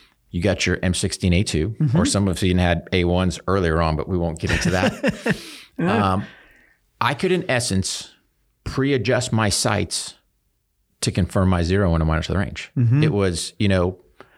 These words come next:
Speaker 1: I think we had it scribed. I think our S O P was in the left edgier Kevlar or whatever,
Speaker 2: That's
Speaker 1: right?
Speaker 2: high
Speaker 1: That,
Speaker 2: speed
Speaker 1: you
Speaker 2: right
Speaker 1: know,
Speaker 2: there, man.
Speaker 1: look there,
Speaker 2: Yeah.
Speaker 1: left four, up two, whatever
Speaker 2: Yeah.
Speaker 1: it was.
Speaker 2: Yeah.
Speaker 1: And boom.
Speaker 2: Yeah.
Speaker 1: Because at that point, it didn't matter.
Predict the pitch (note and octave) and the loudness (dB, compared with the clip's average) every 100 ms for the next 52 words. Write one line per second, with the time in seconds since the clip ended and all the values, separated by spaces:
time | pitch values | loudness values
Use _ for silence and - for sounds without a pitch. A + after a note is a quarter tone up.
0 | _ A#2 A#2+ G#2+ G2+ A2 G2 - - G#2 | _ -4 0 2 2 2 0 -4 -2 0
1 | G2+ G2+ F#2+ G#2 - G#2+ G2 F#2+ G2+ G2 | 2 2 0 -4 -4 0 0 0 0 -2
2 | - F#2 F#2 F2+ F2 E2+ F2 F2+ - - | 0 0 2 2 2 2 2 0 -2 -6
3 | F#2 E2+ F2 F2+ F2 - _ - - E2 | -4 -2 0 2 0 -4 _ -6 -4 0
4 | F2 E2+ D#2+ A#2 E2 E2+ F2+ A2 A#2 E2 | 0 2 4 4 4 2 2 4 2 0
5 | - A#2+ A#2+ A2+ A2+ C#3 C#3+ A#2+ A2+ A2+ | 0 2 2 2 2 2 2 2 2 2
6 | A2 A#2 A2+ A#2 A#2 A2 B2 A2 G#2+ G2 | 2 2 4 4 4 4 4 2 0 0
7 | G2 G2+ - - B2 B2+ B2+ - G#2+ - | 0 0 -4 -4 -2 0 0 -2 -4 -6
8 | - D3+ C3 C3 C#3 B2 G#2+ A2 A2+ A2 | -4 -2 0 0 2 4 4 2 2 0
9 | - - A#2 A#2 A#2 - C#3+ C3+ F#3 A2+ | -4 -2 2 2 2 0 0 2 0 -2
10 | E2+ _ - A#2 C3+ D3 B2+ E3+ - C3+ | -6 _ 0 4 4 4 0 -2 0 0
11 | G#2+ C#3+ B2+ - A2+ D#3+ C#3+ F#2 G2 | 0 0 0 2 0 2 0 0 -2